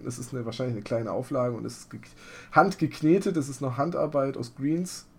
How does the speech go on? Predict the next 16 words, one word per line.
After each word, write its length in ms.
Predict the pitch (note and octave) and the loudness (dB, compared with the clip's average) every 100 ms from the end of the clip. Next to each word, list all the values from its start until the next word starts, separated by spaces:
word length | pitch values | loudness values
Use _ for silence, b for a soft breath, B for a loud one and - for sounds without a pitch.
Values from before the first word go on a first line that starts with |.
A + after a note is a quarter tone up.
| - | -10
und 120 | C3+ | -4
nicht 160 | C3 B2+ | -4 -2
irgendwie 200 | B2 A#2+ | -2 0
drei 160 | A#2 | 0
D 160 | A#2 C3 | 2 0
Druck 320 | D#3 E3 E3+ - - - - | 0 -4 -6 -16 -20 -20 -14
und, 300 | C3 A#2+ A#2 | -8 -6 -6
äh, 40 | |
irgendwie 360 | A2+ G#2+ A2 A2 | -6 -4 -4 -6
am 100 | G#2 | -8
Computer 380 | A#2+ A#2 C#3 D#3 | -8 -8 -4 -4
entstanden, 440 | C3+ - C#3+ B2+ | -6 -6 -6 -4
womit 180 | A#2 G#2+ | -6 -6
ich 60 | - | -6
das 160 | A#2+ - | -8 -8
jetzt, 160 | - | -14